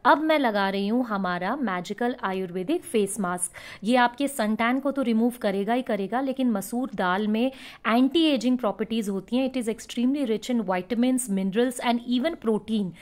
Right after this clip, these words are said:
तो आपका जो collagen with age कम होता है, उस collagen को बूस्ट करता है। और अगर आप इसकी, you know, तीन से पाँच मिनट तक हल्की हल्की मसाज करेंगे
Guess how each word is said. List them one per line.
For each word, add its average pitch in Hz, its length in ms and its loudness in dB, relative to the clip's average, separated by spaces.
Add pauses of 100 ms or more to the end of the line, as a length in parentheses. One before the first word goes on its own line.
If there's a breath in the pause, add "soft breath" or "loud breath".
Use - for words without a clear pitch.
(280 loud breath)
तो 269 100 4
आपका 277 460 2
जो 285 160 0 (100)
collagen 214 600 2
with 240 180 2 (200)
age 254 240 0
कम 240 320 2
होता 226 260 0
है, 202 240 0 (280 loud breath)
उस 349 240 2
collagen 226 460 2
को 233 120 2
बूस्ट 208 300 -4
करता 196 320 0
है। 220 180 -2
और 226 100 4
अगर 214 220 2
आप 202 220 2
इसकी, 247 300 -2 (120)
you 226 100 2
know, 254 180 2
तीन 247 200 4
से 269 180 0
पाँच 220 320 0
मिनट 220 260 0
तक 240 160 -4
हल्की 220 260 -2
हल्की 233 220 -2
मसाज 202 420 -2
करेंगे 214 420 -2